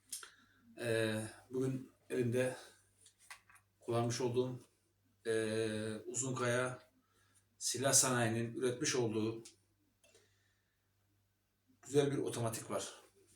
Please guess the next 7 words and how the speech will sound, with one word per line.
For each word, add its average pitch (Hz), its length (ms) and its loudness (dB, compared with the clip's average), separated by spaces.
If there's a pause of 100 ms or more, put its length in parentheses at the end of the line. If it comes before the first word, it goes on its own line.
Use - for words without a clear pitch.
(120)
Döner 127 240 4
baş 131 160 2
kuyruk 127 340 2
milli. 120 380 0 (1700)
Dört 113 240 6
artı 110 280 2
bir. 123 300 0